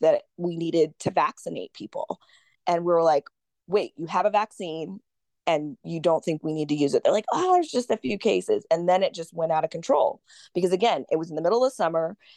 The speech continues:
It was, you know, we first identified cases in May.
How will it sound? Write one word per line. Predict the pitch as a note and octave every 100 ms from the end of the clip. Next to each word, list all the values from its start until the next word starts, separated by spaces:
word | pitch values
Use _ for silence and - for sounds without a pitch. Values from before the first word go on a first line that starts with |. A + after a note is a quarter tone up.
| _
It | E3+ D#3+
was, | E3 D#3 D#3 - -
you | E3+ E3+
know, | D#3+
we | D#3+
first | E3 F3 G#3
identified | G#3 G3+ F#3+ F#3+ F#3
cases | - F3+ F3+ F#3+
in | F3
May. | E3+ D#3+ B2+ D3+